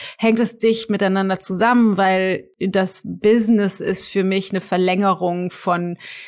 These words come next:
von meinen Wünschen und Sehnsüchten und Talenten und verspielte Herangehensweise, die, die Lust aufs Leben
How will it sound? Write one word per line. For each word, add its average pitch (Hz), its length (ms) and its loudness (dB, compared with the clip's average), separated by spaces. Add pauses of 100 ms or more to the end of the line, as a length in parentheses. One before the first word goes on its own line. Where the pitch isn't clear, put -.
(300)
von 180 720 -2
meinen 175 680 -2
Wünschen 226 380 2
und 175 300 -2
Sehnsüchten 180 800 0
und 175 340 -4 (240)
Talenten 196 760 0
und 175 500 -6 (200)
verspielte 233 680 2
Herangehensweise, 175 1200 -2
die, 180 220 -4
die 208 140 4
Lust 262 300 2
aufs - 220 -2
Leben 180 680 -2